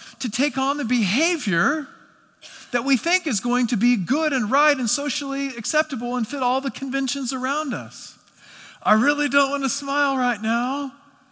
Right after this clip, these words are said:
but because as a young child, I learned to do that, I know I'm doing that. And that's moving us further away from being who we really are.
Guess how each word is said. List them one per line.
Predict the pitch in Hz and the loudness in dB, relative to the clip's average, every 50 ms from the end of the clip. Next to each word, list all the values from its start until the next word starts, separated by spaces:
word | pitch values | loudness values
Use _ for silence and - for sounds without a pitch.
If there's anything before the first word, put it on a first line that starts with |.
| _ _ _ _ - | _ _ _ _ -10
but | 233 220 | -6 -2
because | 233 247 - - 262 269 262 233 | -2 -2 0 2 0 0 0 -2
as | 254 233 220 | -4 -4 -2
a | 247 | 0
young | 233 226 247 269 277 262 | 2 2 2 2 2 0
child, | - - 285 285 285 277 240 233 247 262 240 - - - - - | -2 -2 -2 0 0 2 2 2 2 0 -4 -6 -12 -14 -6 0
I | 214 240 | 2 2
learned | 233 233 254 277 277 262 233 | 2 2 2 0 0 0 0
to | 240 226 | 0 -2
do | 214 277 302 | 0 0 -2
that, | 285 254 233 240 269 269 - - - - - - - - | 0 0 0 0 0 -2 -4 -8 -14 -16 -16 -16 -6 0
I | 208 226 240 | 2 4 4
know | 226 226 254 277 294 285 277 | 4 4 4 4 4 4 4
I'm | 262 233 | 2 2
doing | 254 311 320 311 294 247 208 175 | 2 2 0 0 0 0 0 0
that. | 156 135 120 113 117 170 - _ _ _ _ _ _ _ _ _ _ _ _ _ _ _ _ - | -2 -2 -4 -6 -8 -14 -18 _ _ _ _ _ _ _ _ _ _ _ _ _ _ _ _ -4
And | 226 247 | -2 0
that's | 262 269 254 - | 0 0 2 2
moving | 226 233 277 311 339 339 330 330 302 277 | 2 2 4 2 0 0 0 -2 -2 0
us | 269 254 - - | 0 0 -2 -2
further | - - - 269 277 285 294 277 294 277 | -6 -6 -8 -6 -4 -4 -4 -2 0 0
away | 247 240 240 233 233 247 269 285 285 | 2 2 2 2 0 0 0 0 -2
from | 254 - 262 254 247 233 | -4 -4 -2 -2 -2 -2
being | 226 254 262 262 262 254 240 240 226 - - - _ _ _ - | -2 -2 -2 -2 -2 -2 -2 -4 -6 -14 -20 -20 _ _ _ -20
who | - - - - 277 269 269 262 | -16 -12 -8 -6 -4 -4 -4 -2
we | 262 262 262 262 254 | -2 -2 0 0 -2
really | 214 196 202 208 214 220 233 240 240 240 | -2 -2 -2 -2 -2 -2 -4 -4 -4 -6
are. | - 170 208 240 254 254 247 208 151 113 107 120 | -8 -10 -10 -8 -8 -6 -6 -6 -6 -8 -10 -14